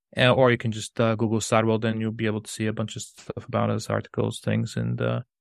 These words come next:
yeah, we, we have a nice little healthy community that we're building little by little with people, all kinds of interests, a lot of, uh,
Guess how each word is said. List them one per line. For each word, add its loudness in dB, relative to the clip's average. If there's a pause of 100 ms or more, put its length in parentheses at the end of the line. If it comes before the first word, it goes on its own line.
(120)
yeah, 6
we, 4
we 4
have 4
a 2 (800)
nice 2
little 2 (180)
healthy -4
community -2
that -2
we're -2
building 2
little 0
by 2
little 2
with -4
people, 2
all 4
kinds 2
of -2
interests, -2
a 0
lot 2
of, -2
uh, 2